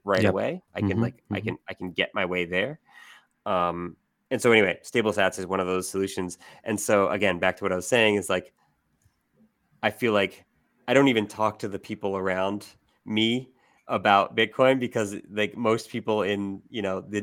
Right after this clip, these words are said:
Speaker 1: New England, United States, like, don't have, or they don't think they have the problems that Bitcoin
Speaker 2: Yes.
Speaker 1: solves.
Speaker 2: Mm, mm.
Speaker 1: Um, like, I'm here for, like, Bitcoin Lake in Guatemala, where, you
Speaker 2: Mm.
Speaker 1: know,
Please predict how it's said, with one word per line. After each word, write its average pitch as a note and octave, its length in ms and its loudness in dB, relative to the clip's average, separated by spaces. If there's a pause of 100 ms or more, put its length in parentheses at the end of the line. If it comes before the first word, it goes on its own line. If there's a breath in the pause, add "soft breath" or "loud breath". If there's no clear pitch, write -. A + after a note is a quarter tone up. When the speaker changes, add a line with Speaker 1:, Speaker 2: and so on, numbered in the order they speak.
(100)
Speaker 1:
New G#2+ 180 -2
England, G#2 460 0
United G2 360 -4
States, F#2+ 380 -2
like, F#2 200 -4
don't G2+ 220 0
have, G2 540 0 (240)
or G#2 140 0
they F#2+ 140 0
don't G#2 180 0
think G#2+ 300 -4
they G2 100 -2
have F2+ 280 -2
the F2+ 60 -8
problems F#2 520 -4
that - 180 -6
Bitcoin G2 360 0
Speaker 2:
Yes. F#2 160 -2
Speaker 1:
solves. G#2+ 540 -2
Speaker 2:
Mm, G2 340 -2
mm. G#2+ 60 -8
Speaker 1:
Um, F#2 580 2
like, G2 200 -4
I'm B2 160 2
here B2+ 300 4
for, G#2 220 -4
like, F2+ 260 0 (120)
Bitcoin F#2+ 380 -4
Lake F#2 340 -2
in F2+ 120 -10
Guatemala, F2 800 -2
where, F2+ 220 -6
you F#2+ 60 -2
Speaker 2:
Mm. F#2+ 180 4
Speaker 1:
know, E2+ 240 -2